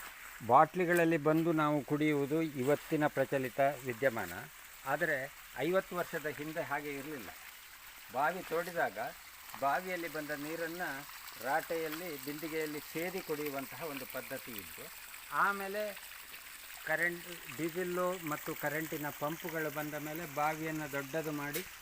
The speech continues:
ಅದಕ್ಕೆ ಕೆರೆ ಅಥವಾ ದೊಡ್ಡ ಬಾವಿ ಹೀಗೆ ಏನಾದರೂ ಕರಿಬಹುದು.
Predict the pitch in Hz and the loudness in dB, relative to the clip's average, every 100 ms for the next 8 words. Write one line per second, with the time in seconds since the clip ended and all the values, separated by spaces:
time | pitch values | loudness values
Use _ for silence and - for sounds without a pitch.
0 | - - 127 143 - 131 - 139 135 131 | -14 -8 -4 -4 -2 -4 -2 0 0 -2
1 | 139 - - 147 147 151 - - - 135 | -4 -6 -2 0 0 -2 -6 -6 -2 2
2 | 139 127 135 135 135 135 139 143 143 143 | 2 2 2 0 -4 -4 -4 -2 -2 -4
3 | 135 147 143 135 101 92 170 | -8 -6 -4 -4 -4 -6 -8